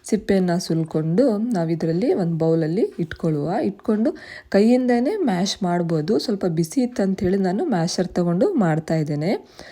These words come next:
ಅದಾದ್ಮೇಲೆ ಒಂದು ದೊಡ್ಡ ಸೈಜಿನ ಈರುಳ್ಳಿನ ತಗೊಂಡಿದ್ದೀನಿ. ತಗೊಂಡು ಅದನ್ನು ಚೆನ್ನಾಗಿ ಹುರ್ಕೊಳ್ತಾ ಇದ್ದೀನಿ. ನೀವು ಹಾಗೆ ಹಸಿದೇ ಹಾಕ್ಕೊಳ್ಬೋದು. ಈ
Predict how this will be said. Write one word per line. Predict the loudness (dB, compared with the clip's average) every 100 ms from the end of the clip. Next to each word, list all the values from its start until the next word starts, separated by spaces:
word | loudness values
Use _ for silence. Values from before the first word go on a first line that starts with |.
| -20 -16 -2
ಅದಾದ್ಮೇಲೆ | 2 2 2 2 2 0 -2 -6 -20 -4 0
ಒಂದು | 2 2 4
ದೊಡ್ಡ | 2 0 -2
ಸೈಜಿನ | 2 2 2 0 0 -2 -6 -18 -12 2 4
ಈರುಳ್ಳಿನ | 6 4 4 2 2
ತಗೊಂಡಿದ್ದೀನಿ. | 2 2 0 -2 -6 -8 _
ತಗೊಂಡು | 0 0 0 0 0
ಅದನ್ನು | 0 0 0 -2 -6
ಚೆನ್ನಾಗಿ | -2 -2 -2 0 0
ಹುರ್ಕೊಳ್ತಾ | 0 2 0 2 0
ಇದ್ದೀನಿ. | 0 0 2
ನೀವು | 2 2
ಹಾಗೆ | 0 2 2
ಹಸಿದೇ | 0 0 0 2 2
ಹಾಕ್ಕೊಳ್ಬೋದು. | -2 -4 -4 -4 -4 -2 0 -2 -10 -20 -20 -20 _ _ _
ಈ | -2